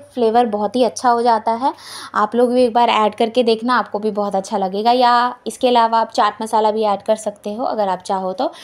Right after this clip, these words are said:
और इस तरीके से करछी से पूरा अच्छे से ब्रेड को दबा देना है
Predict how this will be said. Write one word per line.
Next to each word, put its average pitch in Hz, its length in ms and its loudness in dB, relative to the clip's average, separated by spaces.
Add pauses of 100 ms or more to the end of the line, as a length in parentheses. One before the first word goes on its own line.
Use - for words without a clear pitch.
(240)
और 247 120 2
इस 254 140 0
तरीके 208 280 -2
से 269 140 -2
करछी 214 340 -2
से 226 160 -6
पूरा 285 280 0
अच्छे 208 220 -6
से 233 120 -6
ब्रेड 202 280 -2
को 254 120 -2
दबा 190 300 0
देना 180 260 -8
है 185 100 -10